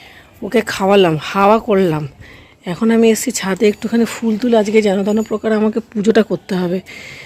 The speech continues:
তার কারণ হচ্ছে আমি, ও যদি একবার উঠে যায় না, মু-, মানে মুশকিলের, মানে মুশকিল হবে খুবই। কি আর বলবো, মানে সাংঘাতিক মুশকিল হবে। আজকে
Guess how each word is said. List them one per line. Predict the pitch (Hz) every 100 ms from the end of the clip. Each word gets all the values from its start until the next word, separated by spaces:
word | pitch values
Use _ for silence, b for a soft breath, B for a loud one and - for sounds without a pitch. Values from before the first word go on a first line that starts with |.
| B -
তার | 190
কারণ | 190 190 214
হচ্ছে | 233 233 226
আমি, | 220 247 220 B B B B B B B
ও | 214 214
যদি | 233
একবার | 240 254
উঠে | 202 - 240
যায় | 247
না, | 294 247
মু-, | 196 190
মানে | 208 208 190 185 202
মুশকিলের, | 202 - - 233 226 240 233 - B B B B _
মানে | 208
মুশকিল | 185 233 - 302 262
হবে | 269
খুবই। | 262 - 254 208 190 - - _ _ b b b b b _
কি | - 220
আর | 208
বলবো, | 180 185 175 170
মানে | 196 190 - -
সাংঘাতিক | - 214 208 233 233
মুশকিল | 214 - 226 175
হবে। | 185 165 - b b b b b b b b b b _ _ _ _ _ _ _ _
আজকে | 214 202 247